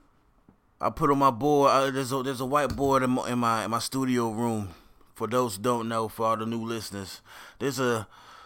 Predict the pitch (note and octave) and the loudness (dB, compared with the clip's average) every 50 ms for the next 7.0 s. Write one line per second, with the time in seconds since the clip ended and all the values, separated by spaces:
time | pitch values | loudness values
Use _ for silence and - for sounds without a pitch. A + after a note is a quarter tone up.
0 | - - _ _ _ _ _ _ - - A#2+ A#2+ A#2+ B2+ B2+ A2 G2+ A2+ B2+ B2 | -20 -20 _ _ _ _ _ _ -10 -6 -2 2 2 2 2 2 0 2 4 4
1 | A#2+ A#2 A#2 A#2 A#2 A#2 A2 A2+ B2+ B2+ B2 A#2+ A#2 A2 A2 A2+ A2+ A2+ A2+ A#2 | 4 4 4 2 2 2 2 2 2 2 2 2 0 0 0 2 4 4 4 4
2 | A#2 G#2 G#2 G2 - A2 G#2+ G2+ - - C3+ C3+ B2+ A#2+ G#2+ F2+ G#2+ A#2 A#2 A2+ | 2 0 -4 -6 -4 -4 -4 -6 -4 -2 0 2 2 2 2 0 0 0 0 -2
3 | G#2 A2 - B2+ A#2 - A#2 G#2 A#2 A#2+ B2 A#2 A2+ G#2+ G2+ B2+ B2 A#2+ - - | -2 -4 -4 -4 -2 -2 -2 -2 0 0 0 0 0 0 0 0 0 0 0 -2
4 | B2 A#2 A2+ A2+ A2+ F2+ - G#2 A2+ A2+ A2 A2 A2 A2 G#2+ G#2 G#2 G#2 F#2+ F2+ | 0 0 0 0 -2 -4 -4 -4 -4 -2 -2 -2 -2 -2 -2 -2 -4 -4 -2 0
5 | B2+ B2 A#2+ B2 A#2 G#2 A#2 A2+ A2 G#2+ A2 A2 G#2 F#2+ G#2+ G#2 G2+ G2 G#2 B2 | 2 2 2 2 2 2 2 2 4 2 2 0 0 0 0 -2 -2 -2 0 0
6 | B2+ B2 G#2+ E2+ G2+ G#2 G#2+ G#2 G#2+ D#2+ G#2 G#2+ G2+ A2 G#2+ G#2 G2+ F#2+ F2+ | 0 0 0 -4 -6 -6 -6 -6 -6 -6 -6 -6 -6 -6 -6 -8 -8 -10 -12